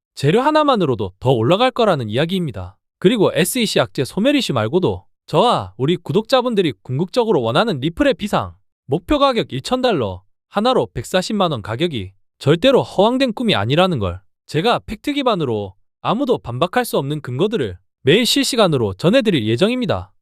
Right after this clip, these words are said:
먼저 이런 시청자분들 분명히 있을 겁니다. "리플이 만약 일천 달러까지 상승하면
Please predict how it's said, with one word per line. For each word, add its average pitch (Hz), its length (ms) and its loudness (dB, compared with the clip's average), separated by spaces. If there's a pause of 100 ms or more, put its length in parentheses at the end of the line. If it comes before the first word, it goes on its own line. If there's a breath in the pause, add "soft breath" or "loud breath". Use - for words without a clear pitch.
(120)
먼저 214 360 4
이런 254 260 4
시청자분들 160 800 0
분명히 165 340 2
있을 208 180 0
겁니다. 95 480 -4 (220)
"리플이 175 380 0
만약 160 400 2
일천 247 300 -2
달러까지 120 440 0
상승하면 175 640 -2